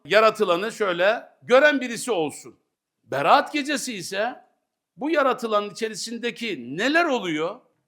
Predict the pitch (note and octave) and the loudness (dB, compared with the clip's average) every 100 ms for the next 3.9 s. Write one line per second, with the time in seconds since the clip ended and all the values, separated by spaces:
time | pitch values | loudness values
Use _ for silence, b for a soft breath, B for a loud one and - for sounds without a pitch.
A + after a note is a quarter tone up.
0 | - C4 D#4+ C#4+ G#3+ F3+ F3 G3 - C4+ | -6 0 2 2 2 0 0 -4 -4 -6
1 | A#3+ D#4 D#4 A3+ D#3+ - F#3+ G3 G#3+ B3 | -4 -2 -2 -2 -10 -18 -18 -10 -6 -4
2 | G#3+ B3 C#4 C#4 _ _ _ _ F3 D#4 | -2 -2 -4 -10 _ _ _ _ -4 -2
3 | B3 - - F#3 E3 F#3 - D4 D4+ | -2 -10 -12 -12 -8 -6 -4 -4 -4